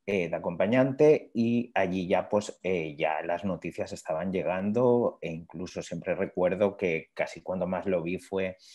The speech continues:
visitando las cuevas de Nerja, ¿no? Que, que empezó a toser una perso-, un chico que era italiano, ¿no? Y enseguida, pues, se creó como un poco de alarma, ¿no? O sea, que, que mi inicio con el covid fue, fue un poco así, ¿no?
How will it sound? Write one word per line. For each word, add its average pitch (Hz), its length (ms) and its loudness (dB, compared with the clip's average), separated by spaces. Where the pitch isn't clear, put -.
visitando 98 520 0
las 107 160 2
cuevas 95 340 2
de 98 140 2
Nerja, 113 420 2
¿no? 127 240 2
Que, 87 300 0
que - 60 -2
empezó 92 300 0
a 92 80 2
toser 104 560 2
una 104 240 4
perso-, - 380 -2
un 101 340 2
chico 120 320 -2
que - 100 2
era 90 120 4
italiano, 80 640 0
¿no? 110 200 0
Y 87 120 -2
enseguida, 90 500 0
pues, - 260 0
se 107 180 4
creó 90 280 2
como 110 220 2
un 101 120 4
poco 104 300 6
de 104 80 10
alarma, 87 680 2
¿no? 104 300 -4
O - 80 -2
sea, 101 140 0
que, 98 300 -2
que 135 100 8
mi 123 140 8
inicio 135 360 8
con 156 140 8
el 147 140 8
covid 147 340 8
fue, 127 500 6
fue - 160 0
un 120 100 4
poco 120 240 6
así, 104 280 2
¿no? 120 240 -4